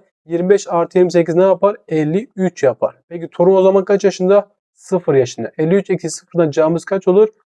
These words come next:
Elli üç olur sevgili arkadaşlar. Çünkü daha torun doğmamış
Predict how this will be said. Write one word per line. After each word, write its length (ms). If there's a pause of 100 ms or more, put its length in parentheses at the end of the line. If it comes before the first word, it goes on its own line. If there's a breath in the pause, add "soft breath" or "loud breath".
(160)
Elli 380
üç 200
olur 220
sevgili 460
arkadaşlar. 440
Çünkü 220
daha 200
torun 320 (500)
doğmamış 440